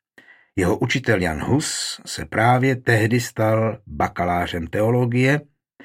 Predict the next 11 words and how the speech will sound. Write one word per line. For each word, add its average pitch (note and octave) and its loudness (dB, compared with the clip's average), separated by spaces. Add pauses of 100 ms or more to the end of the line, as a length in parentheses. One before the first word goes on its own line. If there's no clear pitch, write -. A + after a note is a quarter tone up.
(240)
a G#2+ 4
protože A#2 2
byl F#2 0
vykliv F2 -2
zakázán, C3+ 2 (440)
vládl C3+ 4 (120)
na F#2 0
univerzitě G2+ 0 (200)
celkem F2 -4
klid. - -8 (1040)
Hm, F3 -4